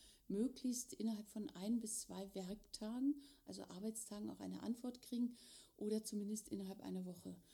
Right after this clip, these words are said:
Und das schaffen wir nur mit künstlicher Intelligenz. Da wird dann entsprechend schon vorgefiltert. Und meine Mitarbeiterinnen und Mitarbeiter bearbeiten ja dennoch jede E-Mail, aber bekommen dadurch schon einen anderen Filter und auch Antwortentwürfe.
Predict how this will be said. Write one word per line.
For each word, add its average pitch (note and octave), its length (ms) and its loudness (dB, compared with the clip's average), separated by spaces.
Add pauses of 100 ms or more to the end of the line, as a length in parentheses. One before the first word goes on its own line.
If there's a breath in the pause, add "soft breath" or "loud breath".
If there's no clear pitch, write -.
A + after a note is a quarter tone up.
(220 loud breath)
Und F#3+ 160 -2
das G3 100 -2
schaffen A3 320 2
wir A3+ 120 2
nur A3 100 4
mit G#3+ 180 -2
künstlicher G#3+ 480 0
Intelligenz. F#3+ 720 2
Da G#3+ 360 -2
wird G#3+ 180 -4
dann G3+ 160 -2
entsprechend F#3 480 -6
schon F#3 160 -6
vorgefiltert. B3+ 920 -2 (480 loud breath)
Und G3+ 140 2
meine G3 280 6
Mitarbeiterinnen G#3+ 760 2
und F#3+ 60 0
Mitarbeiter G#3 500 -4
bearbeiten G#3 580 -2
ja F3+ 120 -2
dennoch G3+ 420 -2
jede G#3 240 -2
E-Mail, C#4 400 4 (560 loud breath)
aber F#3+ 160 -2
bekommen G#3 440 0
dadurch F#3+ 320 -4
schon G3+ 140 -4
einen - 100 -2
anderen F#3+ 280 -4
Filter G#3 560 -2
und F#3+ 220 -4
auch - 140 -14
Antwortentwürfe. G3+ 1040 -2